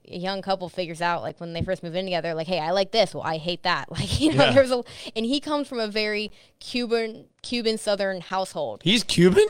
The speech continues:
Speaker 1: Yeah, he's half Cuban. His mom's from Cuba.
Speaker 2: What?
Speaker 1: Yeah. Oh, it's a crazy story. His grandfather literally, like, swam from Cuba to here. Like, the government was after him. It's a whole thing. It's really cool.
Speaker 2: Okay, we're gonna have you back on the podcast for that
Speaker 1: <laughs>
Speaker 2: story.
Speaker 1: It's amazing.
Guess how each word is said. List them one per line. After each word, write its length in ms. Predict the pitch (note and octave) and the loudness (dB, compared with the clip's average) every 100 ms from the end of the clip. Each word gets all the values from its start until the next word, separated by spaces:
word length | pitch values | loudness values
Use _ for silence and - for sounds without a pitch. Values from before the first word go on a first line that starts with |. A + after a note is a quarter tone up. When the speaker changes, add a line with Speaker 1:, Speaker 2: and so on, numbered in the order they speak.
| - | 2
Speaker 1:
Yeah, 300 | F3+ G#3 B3 | 0 4 6
he's 160 | B3 B3 | 4 2
half 160 | A3+ - | -2 -2
Cuban. 240 | A3+ G#3 | -4 -4
His 100 | F#3 | -6
mom's 160 | F#3+ G3 | -6 -8
from 100 | G3 | -14
Cuba. 360 | G3 G3 F3+ E3 | -14 -12 -12 -12
Speaker 2:
What? 600 | - B2+ D3 C4 - - | -6 2 4 4 0 -2
Speaker 1:
Yeah. 520 | G3+ A#3 C#4+ G3+ F#3 - | 4 4 6 4 0 4
Oh, 180 | A#3 A#3+ | 6 6
it's 120 | A3 | 4
a 60 | |
crazy 340 | A3 A#3 A#3+ G#3+ | -2 2 2 0
story. 320 | - G#3 G3 | -2 0 0
His 140 | G3+ | 0
grandfather 480 | F#3+ G3 G3+ A3+ G#3+ | 0 2 4 4 4
literally, 320 | F#3+ F#3+ G3+ | 0 0 0
like, 180 | F#3+ F3 | -2 -2
swam 440 | - - F3+ F#3 F#3+ | -6 -6 -2 0 -2
from 160 | G3 | -6
Cuba 360 | F#3 F#3 F3 G3 | -6 -4 0 0
to 60 | F#3 | 0
here. 420 | E3 F3 F#3 F#3+ | -4 0 2 2
Like, 260 | F3 E3 - _ _ - | 0 -4 -12 _ _ -6
the 80 | |
government 320 | F#3 F#3 F#3+ F#3+ | 2 4 4 0
was 120 | F3 | 2
after 320 | E3+ F3 F#3 | 2 2 -2
him. 100 | F3+ | -2
It's 120 | E3+ | -4
a 20 | |
whole 400 | D#3 - F#3+ F#3 | -8 -6 0 0
thing. 280 | - D#3+ D3+ | 0 -4 -6
It's 140 | D#3+ E3 | -8 -10
really 160 | D3+ | -10
cool. 320 | D#3 C#3 A#2 - | -6 -6 -6 -2
Speaker 2:
Okay, 240 | E3+ C3 | 2 2
we're 140 | B2+ F#3 | 2 4
gonna 40 | |
have 140 | F#3 F3+ | 4 4
you 60 | |
back 300 | D#3 F3+ G#3+ | 4 2 4
on 80 | G#3+ | 4
the 60 | F3 | 6
podcast 540 | F3 E3+ - E3+ E3 | 4 6 6 6 4
for 80 | D3 | 4
that 240 | D3 G#3+ | 4 8
Speaker 1:
<laughs> 80 | E5+ - | 8 8
Speaker 2:
story. 260 | - - | 6 8
Speaker 1:
It's 320 | C4 - D4 | 8 8 8
amazing. 580 | F4 C#4+ B3 - G#3 G3+ | 6 6 6 4 2 2